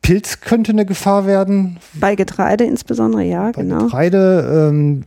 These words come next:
Speaker 1: Insekten, also die
Speaker 2: Wir haben
Speaker 1: Heuschreckenplagen, <laughs> die wir früher hatten. Ich meine, die sind, bleiben jetzt aus, weitgehend, zumindest in unseren Landkreisen. Ähm, aber ich sag mal so, Insekten, ist das noch ein Problem?
Speaker 2: Insekten sind zum Beispiel bei anderen Kulturen ein Problem.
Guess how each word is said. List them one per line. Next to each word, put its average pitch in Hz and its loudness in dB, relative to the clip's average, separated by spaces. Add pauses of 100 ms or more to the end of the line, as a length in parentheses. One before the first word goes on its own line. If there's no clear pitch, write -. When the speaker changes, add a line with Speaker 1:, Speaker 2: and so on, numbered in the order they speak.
(380)
Speaker 1:
Insekten, 143 0
also 135 -2
die 131 0 (380)
Speaker 2:
Wir 214 0
haben 202 -2 (520)
Speaker 1:
Heuschreckenplagen, 170 0
<laughs> - -
die 147 0
wir 202 4
früher - -2
hatten. 156 -2
Ich 113 -4
meine, 123 2
die 117 -4
sind, 117 -2
bleiben 123 0
jetzt 113 -4
aus, 135 -2
weitgehend, 135 0
zumindest 120 -4
in 117 -8
unseren 151 0 (460)
Landkreisen. 147 0
Ähm, 135 0
aber 127 -2
ich - -10
sag 139 0
mal 139 2
so, 135 0
Insekten, 143 0
ist 170 -4
das 170 0
noch 170 0
ein 147 0
Problem? 165 0
Speaker 2:
Insekten 247 0
sind 254 0
zum 240 0
Beispiel 226 -2
bei 214 -2 (140)
anderen 277 2
Kulturen 269 0
ein 262 0
Problem. 226 0